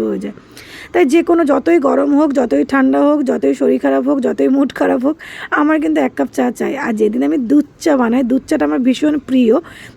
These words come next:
কিন্তু দুধ চাটা রেগুলার খাওয়া হয় না, দুই তিন দিনে একবার খাই। আর যেদিন আমি দুধ চা বানাই সেদিন কিন্তু পুরো এইভাবেই বানাই। তো দেখো প্রথমে এখানে এক কাপ দুধ চা বানাবো, তাই এখানে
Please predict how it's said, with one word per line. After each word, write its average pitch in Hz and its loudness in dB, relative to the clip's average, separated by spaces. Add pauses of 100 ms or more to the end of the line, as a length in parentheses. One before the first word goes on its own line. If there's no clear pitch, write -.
কিন্তু 349 4
দুধ 320 2
চাটা 330 0
রেগুলার 285 2
খাওয়া 262 0
হয় 233 -2
না, 127 -2
দুই 127 0
তিন - 0
দিনে 269 2
একবার 226 -4
খাই। 220 -6 (360)
আর 240 0
যেদিন 320 2
আমি 392 0
দুধ 349 2
চা 370 -2
বানাই 359 0
সেদিন 285 -2
কিন্তু 311 0
পুরো 320 0 (220)
এইভাবেই 240 0
বানাই। 208 -4 (340)
তো 339 0
দেখো 285 2
প্রথমে 320 0 (160)
এখানে 285 0 (340)
এক 277 -2
কাপ 330 0
দুধ 294 2
চা 320 0
বানাবো, 254 2
তাই 269 0
এখানে 254 0